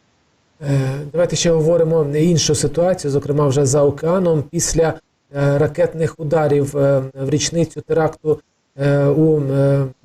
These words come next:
де-, дев'ятого одинадцятого в, в Нью-Йорку, взагалі в Сполучених Штатів Америки, е, в Сп-, Сполучених Штатах розпочалися, ну, ще більші ди-,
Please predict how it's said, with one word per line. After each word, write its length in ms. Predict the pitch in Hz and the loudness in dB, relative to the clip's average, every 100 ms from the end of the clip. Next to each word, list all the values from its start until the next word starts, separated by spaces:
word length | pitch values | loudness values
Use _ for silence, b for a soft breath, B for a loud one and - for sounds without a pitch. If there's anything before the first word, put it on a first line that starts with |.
| 123 | -2
де-, 180 | 151 135 | 0 2
дев'ятого 500 | 139 156 156 143 147 | 2 0 0 0 2
одинадцятого 800 | 143 165 143 135 - 139 135 | 2 0 -2 -4 -4 -2 0
в, 380 | 131 139 135 139 | 0 2 2 2
в 80 | 127 | 0
Нью-Йорку, 480 | 143 147 175 156 135 | -2 0 0 -2 -8
взагалі 180 | 143 139 | -4 -2
в 60 | 139 | -2
Сполучених 440 | - 147 139 143 | -2 -4 -2 -2
Штатів 320 | - 139 147 | -2 -4 0
Америки, 380 | 151 175 170 156 _ _ - | 0 2 0 -4 _ _ -2
е, 100 | 139 | -2
в 40 | |
Сп-, 280 | 127 - 156 | -2 -4 -6
Сполучених 500 | - 156 156 160 151 | -4 -6 -6 -4 -4
Штатах 340 | - 165 160 | -2 -2 0
розпочалися, 580 | 151 147 - 139 160 156 | 0 0 -2 -2 0 2
ну, 360 | 147 139 147 143 | 0 0 0 -2
ще 180 | - 143 | 0 0
більші 300 | 160 - 135 | 0 0 -2
ди-, 160 | 139 | -2